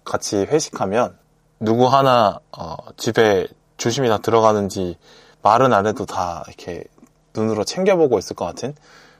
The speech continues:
그 하나 휘청휘청 되면 뒤에 가서 챙겨주고 텍스트하고 보낼 것 같은 그런 속 깊은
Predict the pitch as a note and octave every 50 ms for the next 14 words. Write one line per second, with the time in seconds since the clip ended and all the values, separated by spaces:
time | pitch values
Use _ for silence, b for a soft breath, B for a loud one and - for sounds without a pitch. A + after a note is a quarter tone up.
0 | b b - F#2+ G2 A#2 A2+ G#2 B2 C#3 - - D#3 C#3 C3+ - C3+ A#2+ A2+ A#2
1 | G#2+ G#2 F#2+ E2+ - G2+ G2+ F#2+ F2+ E2+ - - - C#3+ C3 A#2+ G2+ F#2 E2+ -
2 | - D#2+ D2+ D2+ - _ - A#2 A2 - - - G#2 F2+ - - F2+ F2 F2 E2
3 | - D#2 C#2+ - - - - - - _ B B B B B B B B B B
4 | B - - F#2+ F#2 F2 F2 E2 D#2 A#2 - - - - - D3 - D#3+ D3+ -
5 | - D3+ C#3 B2+ A#2 A2 G#2 F#2 F2 D#2+ -